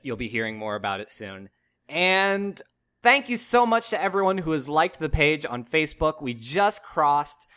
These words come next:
the one hundred and fifty fans on Facebook marker. Uh, thank you so much. It is so much fun interacting with you guys. Thank you to all of our new fans. And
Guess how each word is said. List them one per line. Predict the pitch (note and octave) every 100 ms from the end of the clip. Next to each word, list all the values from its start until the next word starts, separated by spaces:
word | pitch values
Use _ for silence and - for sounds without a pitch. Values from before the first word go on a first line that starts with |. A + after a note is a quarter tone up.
| _ -
the | B2
one | A#2 C3 E3+ F3+
hundred | D#3 D#3 D#3 D#3+ -
and | A2+ A2+ -
fifty | D3 - D3+
fans | C3+ - C3 B2+ B2+ C3 - _ -
on | B2+ B2+
Facebook | D#3 D3+ - D#3 C#3 -
marker. | C#3 D3+ D#3 D#3+ D#3 D3+ - _ -
Uh, | C3
thank | C#3 G3+ A#3 -
you | F#3
so | - E3+
much. | E3 D#3 D3+ -
It | D3+
is | C#3+ -
so | F#3+ F#3
much | E3+ -
fun | D3 C#3 C#3 C#3 C3+
interacting | D3 C3+ C3+ C#3+ C#3 C#3
with | C3+ C3
you | B2
guys. | A#2+ A#2 A#2+
Thank | - C3+ C3+
you | C3
to | A#2
all | A#2 A#2
of | A2
our | G#2
new | A2+ C#3+
fans. | C#3 B2+ A#2+ A#2 A#2+ - _ _ _ _ -
And | D#3 D#3+ E3 E3